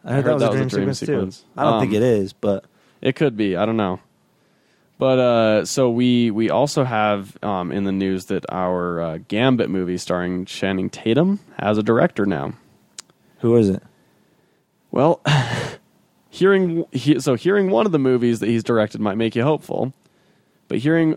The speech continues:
Speaker 2: another one of the movies that he's directed might make you lose all hope.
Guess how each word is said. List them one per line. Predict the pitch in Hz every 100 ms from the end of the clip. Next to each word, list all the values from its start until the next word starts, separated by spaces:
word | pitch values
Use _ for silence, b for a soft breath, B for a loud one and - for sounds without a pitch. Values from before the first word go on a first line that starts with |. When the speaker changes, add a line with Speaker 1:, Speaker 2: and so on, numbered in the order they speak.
| -
Speaker 2:
another | 135 175 180 151
one | 131
of |
the | 117
movies | 113 110
that | 107
he's | 104 104
directed | 110 101 104 104
might | 98 92 92
make | 98 98
you | 98
lose | 98 98 -
all | 101 92
hope. | 98 -